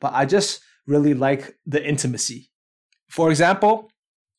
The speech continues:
there are times when she finishes and I don't, and I'm okay with that. On days I feel sexually frustrated, I just bust a nut on my own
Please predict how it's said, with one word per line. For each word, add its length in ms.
there 160
are 100
times 460
when 120
she 200
finishes 520
and 120
I 140
don't, 300
and 120
I'm 140
okay 220
with 100
that. 220
On 140
days 240
I 80
feel 280
sexually 640
frustrated, 720
I 140
just 340
bust 360
a 60
nut 360
on 120
my 140
own 300